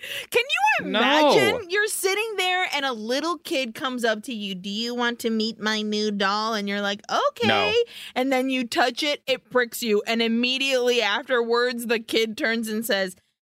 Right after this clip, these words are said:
Speaker 1: "She says Mom is gonna die." And you're just gonna be like, "Well, what do I do now that Satan is in this child?"
Speaker 2: And last night, this child was there. There's a, said to you, "There's a woman hanging from that tree outside.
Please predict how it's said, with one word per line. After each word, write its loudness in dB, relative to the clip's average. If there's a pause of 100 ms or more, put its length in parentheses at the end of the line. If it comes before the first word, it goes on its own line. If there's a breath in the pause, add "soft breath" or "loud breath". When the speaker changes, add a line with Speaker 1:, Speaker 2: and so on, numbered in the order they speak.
(140)
Speaker 1:
"She 0
says -2
Mom -2
is -6
gonna -4
die." -4
And 2
you're 0
just -2
gonna 0
be 0
like, -2 (260)
"Well, 2
what 2
do 0
I 2
do -4
now 0
that 0 (180)
Satan -2
is 2
in 0
this 2
child?" -2 (360)
Speaker 2:
And 0
last 2
night, -2
this -2
child 0
was -4
there. 2
There's 0
a, -2 (260)
said 0
to 2
you, 2
"There's 2
a 2
woman 0
hanging -2
from 0
that 0
tree 0
outside. 0